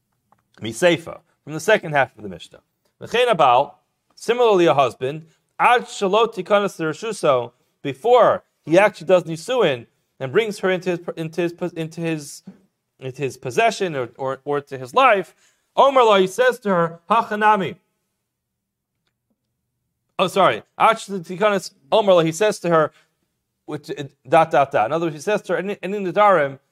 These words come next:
that you have upon yourself, I'm going to pay for this." The Gemara says, "Hachanami, the Omer Lo L'chi Shamana."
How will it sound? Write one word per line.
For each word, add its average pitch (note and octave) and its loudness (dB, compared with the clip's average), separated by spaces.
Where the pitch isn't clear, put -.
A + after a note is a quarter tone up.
that D#3 0
you E3 -4
have G3 4
upon F3+ -2
yourself, F#3+ 4
I'm D#3 -4
going F3 2
to E3+ -20
pay C#3+ -4
for A#2 -10
this." F#2+ -10
The B2 -12
Gemara D3 -4
says, F3 2
"Hachanami, E3 -4
the C#3 -4
Omer F#3+ 0
Lo D#3+ 4
L'chi D3 -8
Shamana." F#2+ -10